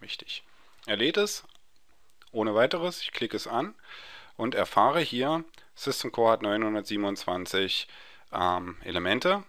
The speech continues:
die angezeigt werden können. Ich gehe jetzt mal auf A E S Managed, komme ich hier rein, sehe, hat siebenundzwanzig Member irgendwelcher Art und gehe jetzt mal auf Key und sehe, Key ist,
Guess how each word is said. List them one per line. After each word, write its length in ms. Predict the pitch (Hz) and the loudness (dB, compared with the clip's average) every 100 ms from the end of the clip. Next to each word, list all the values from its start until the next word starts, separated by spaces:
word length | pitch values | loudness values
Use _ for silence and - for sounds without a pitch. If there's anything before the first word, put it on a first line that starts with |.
| - | -10
die 100 | - | -6
angezeigt 480 | 90 120 - 139 - | -4 -4 -4 -4 -2
werden 160 | 127 123 | -4 -2
können. 380 | - 117 117 120 - - - - | 0 0 -2 -10 -18 -20 -20 -18
Ich 120 | - | -4
gehe 160 | 107 | 2
jetzt 180 | 104 101 | 2 2
mal 220 | 101 95 | 2 2
auf 400 | 82 90 - - - - - - | 2 -2 -6 -18 -20 -20 -12 -4
A 40 | |
E 160 | 101 95 | -2 -2
S 220 | 87 - | -4 -2
Managed, 560 | 107 147 160 - - - - - - - - - - | 0 0 2 2 0 -4 -10 -12 -18 -18 -20 -20 -20
komme 220 | - 95 98 | -6 -4 -2
ich 100 | - | 0
hier 160 | 92 | 2
rein, 240 | 107 131 131 | 4 2 2
sehe, 240 | 110 101 | 0 0
hat 120 | 95 | 0
siebenundzwanzig 680 | 101 101 98 - 90 87 - | -4 -4 -4 -4 -6 -6 -2
Member 420 | 107 135 160 156 - - - | 0 2 0 -2 -6 -16 -8
irgendwelcher 460 | 113 117 113 110 | -6 -4 -2 -2
Art 460 | 101 101 104 104 - - - - - - | 0 0 0 -2 -10 -20 -20 -20 -18 -4
und 400 | 92 92 92 - | 0 0 -2 -6
gehe 100 | 87 | -6
jetzt 160 | - | -6
mal 80 | 85 | -10
auf 180 | - - | -10 -8
Key 400 | - 143 156 147 | -6 -4 -2 -4
und 220 | 113 98 | -6 -8
sehe, 300 | 95 98 104 | -4 -2 -2
Key 520 | - - 107 127 131 | -4 -6 -4 -2 -4
ist, 600 | 135 107 110 - - - | -2 0 0 -2 -10 -12